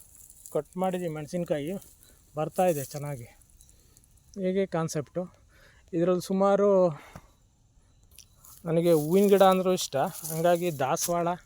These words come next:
ನಾಲ್ಕೈದು ವೆರೈಟಿ ದಾಸವಾಳ ಎಲ್ಲ ಹಾಕ್ಕೊಂಡಿದ್ದೀನಿ. ಇದು ನಮ್ಮದು ನಾಗಪ್ಪ,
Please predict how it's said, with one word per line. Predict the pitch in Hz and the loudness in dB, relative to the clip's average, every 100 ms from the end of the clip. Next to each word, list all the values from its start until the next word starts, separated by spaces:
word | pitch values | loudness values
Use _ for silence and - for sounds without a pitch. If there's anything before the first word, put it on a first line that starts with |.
| _ _ _ _ _ _ - | _ _ _ _ _ _ -12
ನಾಲ್ಕೈದು | 139 143 143 156 | -6 -6 -2 -2
ವೆರೈಟಿ | 151 156 151 160 147 | 0 -2 -2 -4 -4
ದಾಸವಾಳ | 139 143 165 156 | -6 -6 -6 -4
ಎಲ್ಲ | 151 151 | -4 -4
ಹಾಕ್ಕೊಂಡಿದ್ದೀನಿ. | 143 139 151 147 131 113 143 - _ - - - - - _ _ - | -6 -8 -8 -8 -8 -12 -18 -20 _ -20 -20 -20 -20 -20 _ _ -10
ಇದು | 135 151 147 143 | -2 0 2 0
ನಮ್ಮದು | 139 131 139 139 120 117 - _ - - - | -2 -2 -2 -2 -2 -6 -14 _ -20 -20 -8
ನಾಗಪ್ಪ, | 110 131 151 | -4 -2 -2